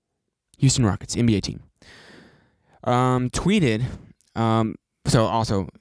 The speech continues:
some even more background, I guess. Some even deeper background. Um,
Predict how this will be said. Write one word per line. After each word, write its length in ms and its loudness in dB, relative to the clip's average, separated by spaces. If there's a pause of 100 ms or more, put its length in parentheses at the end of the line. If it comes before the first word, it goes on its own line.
some 240 -4
even 260 0
more 240 2
background, 380 -6
I 40 -6
guess. 240 -8 (1000)
Some 220 -4
even 240 0
deeper 300 0
background. 520 -8 (280)
Um, 800 0